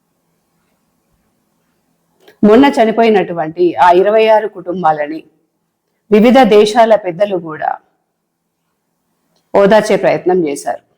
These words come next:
కనీసం వాళ్లకు ధైర్యాన్ని ఇవ్వకపోగా ఇలాంటి అవాకులు చెవాకులు పేల్చడం నిజంగా కాంగ్రెస్ ప్రభుత్వం యొక్క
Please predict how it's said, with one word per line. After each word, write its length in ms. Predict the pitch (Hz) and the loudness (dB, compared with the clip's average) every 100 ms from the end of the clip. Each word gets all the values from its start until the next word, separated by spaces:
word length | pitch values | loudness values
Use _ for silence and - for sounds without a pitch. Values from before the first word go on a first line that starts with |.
| _ _ _ _ _ _ _ _ _ - | _ _ _ _ _ _ _ _ _ 0
కనీసం 560 | 202 254 311 320 269 | 2 4 4 2 2
వాళ్లకు 380 | 208 190 208 196 | 4 4 2 0
ధైర్యాన్ని 560 | 165 175 202 247 254 233 | 0 0 4 4 2 0
ఇవ్వకపోగా 1000 | 180 196 208 185 165 160 165 170 147 - _ _ _ _ _ _ _ _ _ _ _ _ - 175 | -4 -6 -6 -6 -4 0 2 4 2 -4 _ _ _ _ _ _ _ _ _ _ _ _ -4 2
ఇలాంటి 440 | 214 220 240 233 | 4 4 2 2
అవాకులు 540 | 185 196 214 220 214 | 2 2 2 0 -4
చెవాకులు 580 | 208 208 185 196 196 196 | -4 -2 0 0 0 -4
పేల్చడం 480 | 180 170 - 175 196 | -4 -6 -4 -4 -2
నిజంగా 480 | 175 190 240 262 269 | -2 0 2 2 2
కాంగ్రెస్ 440 | - 190 208 208 | 2 0 0 -4
ప్రభుత్వం 460 | 190 180 - 190 175 | -6 -6 -4 -2 0
యొక్క 480 | 165 165 147 143 | 0 2 2 2